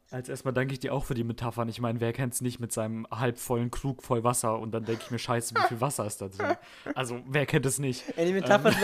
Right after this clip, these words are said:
Speaker 2: doch einfach von einer anderen Welt. Das ist, <laughs> die sind nicht von
Speaker 1: Weiß
Speaker 2: hier.
Speaker 1: nicht, was das für ein,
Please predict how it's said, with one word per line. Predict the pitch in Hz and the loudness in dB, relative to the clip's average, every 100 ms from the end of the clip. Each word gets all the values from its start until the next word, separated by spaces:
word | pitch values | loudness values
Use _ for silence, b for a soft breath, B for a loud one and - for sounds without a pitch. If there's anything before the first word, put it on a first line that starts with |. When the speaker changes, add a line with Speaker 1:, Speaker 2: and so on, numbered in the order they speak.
| 196 | 6
Speaker 2:
doch | |
einfach | 190 202 | 4 2
von | 214 | 2
einer | 190 | 4
anderen | 196 190 147 | 4 2 2
Welt. | 156 170 | 2 2
Das | 165 143 - | -2 -6 -10
ist, | 170 | -4
<laughs> | - 762 698 - _ - 480 - - - - - 330 - 262 359 381 - | -4 -6 -14 -20 _ -8 -6 -6 -10 -12 -12 -10 -10 -6 -6 -6 -10 -10
die | |
sind | 170 208 | -2 0
nicht | 202 | 0
von | - 170 | 2 2
Speaker 1:
Weiß | 165 | 2
Speaker 2:
hier. | 175 | 2
Speaker 1:
nicht, | 156 | 0
was | 151 | -2
das | - - | -8 -10
für | |
ein, | 147 165 | -12 -12